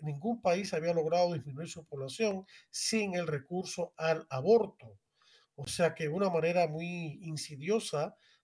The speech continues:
de incluir el aborto. De manera que, eh, es, eh, un aspecto muy triste de esta figura Henry Kissinger,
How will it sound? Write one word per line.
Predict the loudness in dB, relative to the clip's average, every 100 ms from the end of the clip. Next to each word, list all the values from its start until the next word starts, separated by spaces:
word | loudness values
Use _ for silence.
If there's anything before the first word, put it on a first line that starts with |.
| -10
de | 0 0 0
incluir | -6 -8 -8 -4 -2
el | -2
aborto. | 2 2 2 -4 -18 -20 _ _ -20 _ -4
De | 0
manera | 2 4 4 2
que, | 0 0
eh, | -2 -2 -2 -2 -4 -8
es, | -6 -2 -2
eh, | 0 0 0 -2
un | -4
aspecto | -2 -2 -4 -4 -6
muy | -4 -4
triste | -4 -4 -4 -2 -2 -2
de | -6
esta | -6 -6
figura | -8 -8 -6 -2 0
Henry | -2 -6
Kissinger, | -12 -10 -10 -4 0 0